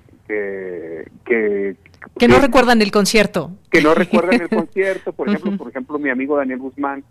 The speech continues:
Speaker 1: que tengo una anécdota que no está en el libro, pero es una anécdota muy padre. Cuando
Speaker 2: Ujú.
Speaker 1: vino Black Sabbath aquí por primera vez, este, eh, hicieron los preparativos para ir a la, a, a la tocada y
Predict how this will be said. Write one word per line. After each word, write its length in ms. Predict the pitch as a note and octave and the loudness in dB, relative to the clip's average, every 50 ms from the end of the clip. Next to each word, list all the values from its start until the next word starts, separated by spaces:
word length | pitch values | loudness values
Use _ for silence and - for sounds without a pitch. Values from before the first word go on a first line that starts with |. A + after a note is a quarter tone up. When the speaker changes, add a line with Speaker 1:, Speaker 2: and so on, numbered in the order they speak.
| _ _ _ _ _ _ _ _ _ _ - | _ _ _ _ _ _ _ _ _ _ -8
Speaker 1:
que 240 | G2+ G2+ G2+ G#2 | -6 -4 -4 -4
tengo 260 | G2 - A#2 A2+ A#2 A#2+ | -6 -6 -8 -6 -6 -4
una 120 | A#2+ B2+ | -2 -2
anécdota 400 | B2 A#2+ A#2 A#2+ B2 A#2+ - B2 | -2 0 0 -2 -2 -2 -2 -2
que 120 | - C3 | -2 0
no 100 | B2 C3+ | 0 0
está 160 | C#3+ C#3+ - D#3 | 0 0 0 -2
en 100 | C#3+ C#3 | -2 -2
el 60 | C3+ | -2
libro, 200 | C#3 C#3 C#3 C3+ | -2 -2 -4 -4
pero 120 | C3+ C3+ | -6 -10
es 60 | - | -8
una 80 | B2+ B2 | -6 -6
anécdota 360 | B2+ B2+ B2 B2+ B2+ B2 B2+ A#2 | -4 -4 -2 -4 -4 -2 -4 -4
muy 160 | A#2+ A#2+ A#2 | -4 -6 -8
padre. 420 | - - C#3+ C3+ B2+ A#2+ A2+ B2 - - - _ _ - - - F#3 | -4 0 0 2 2 0 -2 -6 -10 -14 -20 _ _ -20 -12 -6 -2
Cuando 200 | - - - - | 0 0 0 0
Speaker 2:
Ujú. 60 | A#2+ | -2
Speaker 1:
vino 140 | B2+ C3+ D3 | 0 0 0
Black 200 | D3 C#3+ C#3+ - | 0 -2 -2 -2
Sabbath 260 | - D#3 D3 C#3+ C#3+ | -2 -2 -2 -2 -4
aquí 160 | C#3+ - - | -6 -12 -14
por 180 | C3 - D3+ - | -14 -12 -12 -12
primera 320 | - C3+ C3+ C3+ C#3 C#3 | -12 -12 -10 -8 -8 -8
vez, 220 | C#3 C#3+ C#3 C#3 C#3 _ _ - | -6 -6 -8 -8 -10 _ _ -16
este, 580 | B2 A2+ A2 _ _ _ - A2+ G#2+ G2+ G2+ G2 G2 _ _ _ _ _ _ _ _ _ _ _ _ _ | -14 -14 -14 _ _ _ -12 -10 -10 -10 -10 -12 -16 _ _ _ _ _ _ _ _ _ _ _ _ _
eh, 340 | - A#2+ A#2 A#2 B2 A#2+ A#2+ A#2+ | -14 -10 -8 -6 -4 -4 -6 -6
hicieron 340 | A#2+ - - C3+ C#3 C#3+ | -6 -4 -4 -2 -2 -2
los 120 | C#3+ C#3+ C#3+ | -2 -2 -4
preparativos 580 | D3+ C#3+ - C#3 B2+ B2+ A#2+ - C3+ C#3 C#3 | -4 -4 -2 -2 -2 -2 -2 -4 -6 -6 -6
para 160 | _ - C3+ C3 | _ -4 -4 -2
ir 40 | C3 | -2
a 40 | C3+ | -4
la, 140 | C#3 C3+ _ - | -6 -6 _ -6
a, 120 | B2+ B2 | -6 -6
a 160 | B2 - - A#2+ | -6 -6 -6 -8
la 80 | A#2+ A#2 | -8 -6
tocada 540 | - C3 B2+ - D3+ D3 C#3+ C#3 C#3 C3+ - | -8 -10 -6 -2 0 0 2 0 0 -4 -6
y 380 | - B2 A#2+ A#2 A2 G#2+ G2 | -10 -10 -10 -10 -10 -12 -14